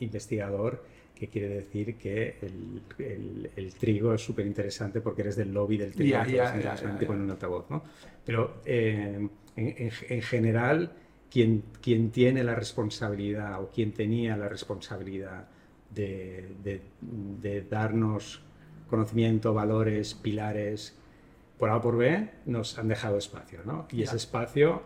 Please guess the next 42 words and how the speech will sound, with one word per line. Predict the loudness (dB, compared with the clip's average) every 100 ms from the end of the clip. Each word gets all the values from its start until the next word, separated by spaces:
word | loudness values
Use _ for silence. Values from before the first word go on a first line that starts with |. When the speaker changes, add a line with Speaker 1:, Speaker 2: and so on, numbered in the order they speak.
| -4
Speaker 1:
lo | -4
ocupan | -4 -12 -12 -12 -10
las | -12 -12
marcas, | -14 -14 -18 -12
¿no? | -8 -8
Porque | -8 -12 -12 -10
en, | -12 -12 -12
estamos | -12 -12 -12 -10 -6
en, | -4 -4 -8
en | -8 -10 -10 -10
un | -8
momento | -6 -4 -6 -2 -2
donde | 0 -2 -4 -4 -4 -14 -20 -20 -20 -12
tanto | -8 -4 -2
marcas | 0 0 -2 -4 -4
como | -6 -8
contenidos | -6 -6 -4 -2 0 0 -2 -6 -12 -8
lo | -6
que | -6
quieren | -6 -4 -4
es | -4 -6
captar | -10 -8 -10
la | -10
atención, | -12 -14 -14 -6
¿no? | -4
Lo | -4
que |
se | -6 -8
llama | -6 -6
la, | -8 -8
la | -10
economía | -6 -6 -4 -4
de | -4
la |
atención. | -6 -10 -10 -18 -18 -20 -2
Speaker 2:
Ujú. | 0 2 0 -4 -16 -20 -6
Speaker 1:
Eh, | 2 4 4 2 0 -2 -6 -6
entonces | -6 -2 -2 -2 -6 -6
van | -4 -2
a | 0
pillarte, | 0 0 -2 -6 -10 -8
eh, | -6 -6